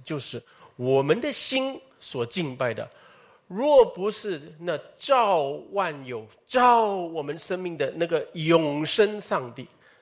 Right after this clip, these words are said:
那我们敬拜的那个对象呢，就是偶像。这是很重要的。所以你敬拜的不是真神，你所敬拜的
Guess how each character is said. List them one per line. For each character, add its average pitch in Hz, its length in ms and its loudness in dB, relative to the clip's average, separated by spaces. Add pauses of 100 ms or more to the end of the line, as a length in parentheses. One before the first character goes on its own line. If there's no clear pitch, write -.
(100)
那 170 200 6
我 139 240 -2
们 143 180 -6
敬 190 300 -10
拜 170 160 0
的 143 100 -4
那 214 220 -4
个 233 100 2
对 170 240 -2
象 117 280 -6
呢， 104 160 -8 (680)
就 160 180 0
是 139 240 -4 (160)
偶 117 220 2
像。 131 260 0 (880)
这 131 100 -6
是 123 80 -6
很 123 220 -8
重 127 180 -4
要 113 160 -2
的。 - 100 -14 (360)
所 139 120 -14
以 - 20 -12
你 127 120 -8
敬 220 340 -4
拜 196 140 6
的 180 100 2
不 196 340 -4
是 214 500 -2
真 170 320 0
神， 113 240 -8 (540)
你 127 240 -2
所 120 220 -8
敬 156 320 -4
拜 127 160 2
的 113 160 -8